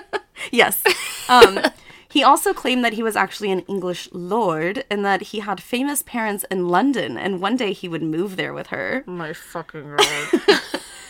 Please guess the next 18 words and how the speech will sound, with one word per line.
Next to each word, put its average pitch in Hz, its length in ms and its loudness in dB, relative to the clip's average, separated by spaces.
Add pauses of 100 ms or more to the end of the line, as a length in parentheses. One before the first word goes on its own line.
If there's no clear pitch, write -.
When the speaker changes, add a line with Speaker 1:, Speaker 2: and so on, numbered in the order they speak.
(400)
Speaker 1:
The 240 100 0
last 220 340 4
time 285 180 0
that 262 140 0
Emmeline 202 400 0
was 185 140 -2
seen 175 200 -2
alive 175 680 0
was 180 220 -4
Christmas 180 600 -6
eighteen 175 320 -6
ninety-two 165 600 -6
by 170 140 -6
a 165 100 -2
neighbor 170 320 -4
in 165 160 -8
the 170 60 -8
building, 185 540 -8